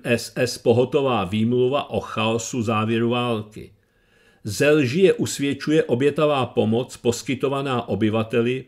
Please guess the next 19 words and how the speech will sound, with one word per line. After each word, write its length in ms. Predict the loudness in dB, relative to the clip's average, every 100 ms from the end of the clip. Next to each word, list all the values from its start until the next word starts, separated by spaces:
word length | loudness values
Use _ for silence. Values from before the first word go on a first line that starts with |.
| _
především 680 | -2 0 2 -2 -4 -10 -10
v 60 | -8
českých 520 | -10 -10 -6 -4 -2
zemích. 460 | -4 -6 -12 -20 _ _ _ _ _ _ _ _ _ _ _
Otázka, 680 | 0 2 4 4 2 -2 -4
kterou 280 | 0 0 0
stále 360 | 0 2 2
dostávám, 880 | 2 0 -2 0 0 -2 -2 -4 -2
kdo 300 | -2 2 2
dal 260 | 2 0 0
dozorcům 720 | 0 0 2 -2 -4 -6 -6
strážních 680 | -4 -2 -2 -2 -6 -8 -2
oddílů 380 | -2 0 -4 -4
příkaz 420 | -8 -8 -4 -4
zabíjet 520 | -2 -2 0 -2 0
vězně 480 | 0 0 0 -4 -2
na 120 | -4
pochodech 440 | -4 -4 -2 -2
smrti, 560 | -4 -6 -8 -6 -8